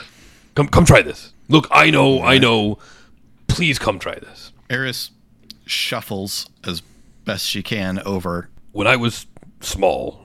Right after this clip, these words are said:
Speaker 1: somewhere between you and Milo's size, uh, with my clan, uh, this was something we'd find just every handful of days. Uh, it grew near, like, marshes and things. It required a lot more,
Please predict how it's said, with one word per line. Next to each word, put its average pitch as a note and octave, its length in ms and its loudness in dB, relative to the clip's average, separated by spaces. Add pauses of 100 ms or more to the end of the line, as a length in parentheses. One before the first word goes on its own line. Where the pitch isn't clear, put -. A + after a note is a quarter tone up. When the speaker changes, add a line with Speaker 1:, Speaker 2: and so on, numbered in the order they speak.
Speaker 1:
somewhere F3+ 280 6
between C#3 340 8
you B2+ 120 6
and A#2 80 2
Milo's F#2+ 340 2
size, - 400 -16
uh, D2+ 140 -6
with D3 160 8
my A#2 120 0
clan, E2 480 -4 (180)
uh, C#2 180 -8 (160)
this A2+ 420 2 (220)
was - 180 -14
something A#2 340 -8
we'd A2+ 200 -6
find G#2+ 300 -2
just G2+ 160 -4
every A2 240 -2
handful G#2+ 300 0
of F2 120 -8
days. C#2+ 500 -8
Uh, D2+ 140 -6
it F2+ 160 -12
grew G#2+ 380 -2
near, F#2 680 -6 (380)
like, D2 200 -14 (180)
marshes F2 640 -6
and E2+ 220 -18
things. C#2+ 380 -16 (220)
It D2+ 100 -14
required E2+ 320 -6
a E2 40 -8
lot F#2+ 200 -2
more, E2 320 -8